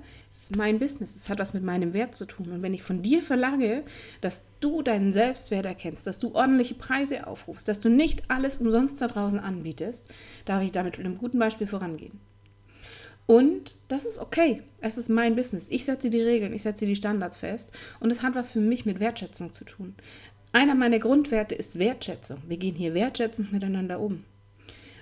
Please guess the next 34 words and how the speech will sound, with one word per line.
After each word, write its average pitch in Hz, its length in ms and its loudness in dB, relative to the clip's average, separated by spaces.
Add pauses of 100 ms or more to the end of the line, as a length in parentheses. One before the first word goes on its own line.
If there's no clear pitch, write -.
Wir, 190 280 0
und 196 220 2
Wertschätzung 226 600 0
heißt 214 220 -4
für 185 120 -6
mich 240 440 0
auch, - 260 -10
dass 185 160 -6
ich 185 100 -12
ein 190 140 -8
Team 240 440 0
habe. 233 300 0
Wenn 233 100 0
ich 196 60 -2
ein, 202 160 -2 (360)
ich 208 160 -8
baue 202 160 2
mir 196 180 2
im 185 60 -2
Moment 185 180 -4
ein 175 60 -10
Team - 240 -8
auf. 294 240 -2
Ich - 100 -8
habe 202 100 -4
schon, 185 360 -4
schon, 180 340 -8
äh, 175 140 -8
die 175 100 -8
Pia 277 320 0
bei 269 140 0
mir 247 160 0
im 226 120 -2
Team. 233 300 -2